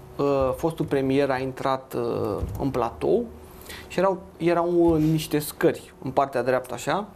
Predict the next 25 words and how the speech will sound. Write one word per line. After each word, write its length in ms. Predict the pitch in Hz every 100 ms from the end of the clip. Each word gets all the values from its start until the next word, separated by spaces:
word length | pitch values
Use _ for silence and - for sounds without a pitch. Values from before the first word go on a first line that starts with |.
| - - - -
dacă 240 | - -
vă 80 | 131
închipuiți 420 | 131 135 139 135
puțin 240 | - -
platou. 460 | 123 113 131 254 226 - - - - -
N-a 180 | 190 208
fost 280 | 214 226 226
atent, 480 | 170 - 214 233 196
erau, 300 | 180 180 190 180 175 165 156 151
uh, 60 | 143 -
scările 360 | - 175 165 151
foarte 340 | 151 151 156
aproape, 360 | 143 160 143 131
nu 160 | 147
avea 220 | 143 135
balustradă, 500 | 135 135 135 - 143
n-avea 220 | 131 135 127
nimic 260 | 139 202
și 120 | 208
el, 80 | 208
săracul, 420 | 185 185 196 190
a 100 | 180
căzut 340 | 175 165 175 175
în 80 | 160
direct. 460 | 139 160 170 -